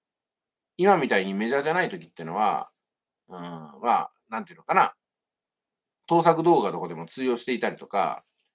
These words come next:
びっくり動画でもテレビでできない過激なやつとか受けてたんですけども、今はちょっと難しいでしょ。うん。いわゆる地上波で放送できないことはYouTubeでもしない方がいいなみたいになってきて、だんだんとYouTubeの本来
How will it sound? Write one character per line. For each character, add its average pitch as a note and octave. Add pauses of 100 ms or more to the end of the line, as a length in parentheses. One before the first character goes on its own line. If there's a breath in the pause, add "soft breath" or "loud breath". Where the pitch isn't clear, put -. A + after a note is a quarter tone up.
(140)
び C3
っ -
く D#3+
り D#3
動 D#3
画 G#2
で F2
も F#2+
テ D#3
レ D3+
ビ G#2
で F2+
で F#2
き F#2
な E2+
い D#2+
過 A2
激 A#2
な C3
や B2
つ -
と -
か E2
受 C3+
け A2
て -
た D#2
ん C#2
で -
す -
け -
ど D#2+
も、 -
今 F#3+
は -
ち -
ょ F#3+
っ F3+
と F#3
難 E3
し E3
い -
で -
し -
ょ。 - (2000)
う A#2+
ん。 -
い C3
わ E3
ゆ F3+
る A2+ (220)
地 -
上 F4+
波 F#3+
で C3
放 D#3
送 D#3+
で D3+
き D#3
な D#3
い B2
こ G#2+
と G#2
は G#2
YouTube D#3+
で A#2
も F2
し -
な A#2+
い A#2
方 A#2+
が G2
い B2
い -
な G#2+
み F2+
た D2+
い D#2
に E2+
な F#2+
っ -
て -
き -
て、 - (440 loud breath)
だ D#3
ん G#3+
だ A#3+
ん G3
と G#2
YouTube D3+
の B2
本 A3
来 G#2+